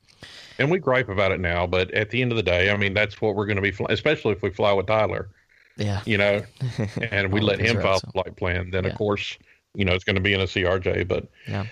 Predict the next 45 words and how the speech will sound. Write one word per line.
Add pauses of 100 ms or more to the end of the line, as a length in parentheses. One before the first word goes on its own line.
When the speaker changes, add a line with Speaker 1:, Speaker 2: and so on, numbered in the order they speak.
(400)
Speaker 1:
I'm
looking
forward
to
it (800)
because
I,
you
know,
I've,
I've
worked
on
C
R
Js
for
several
years
as
well. (680)
Um, (160)
and
it
will
be
nice
to
have
something
different,
you
know,
the
seven
hundred,
the
nine
hundred
and
all
them.
So, (560)
um, (1300)
yeah,